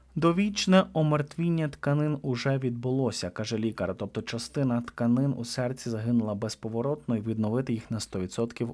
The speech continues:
уже неможливо, що може негативно позначитися на відновленні людини за інших хвороб. Якщо вимикається хоча б десять-п'ятнадцять відсотків м'язів серця, це призводить до незворотних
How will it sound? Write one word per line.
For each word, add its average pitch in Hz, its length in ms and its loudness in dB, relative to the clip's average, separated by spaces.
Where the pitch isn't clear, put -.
уже 117 260 2
неможливо, 95 640 0
що - 200 -4
може 107 220 0
негативно 139 680 0
позначитися 101 880 -6
на 175 260 6
відновленні 135 840 4
людини 131 560 2
за 135 140 0
інших 147 440 -4
хвороб. 101 420 -2
Якщо 147 320 -2
вимикається 127 580 2
хоча 117 280 -2
б 123 80 -6
десять-п'ятнадцять 117 760 -4
відсотків 110 460 -4
м'язів 104 380 0
серця, 147 420 0
це 139 220 0
призводить 117 640 -2
до 127 180 2
незворотних 131 680 0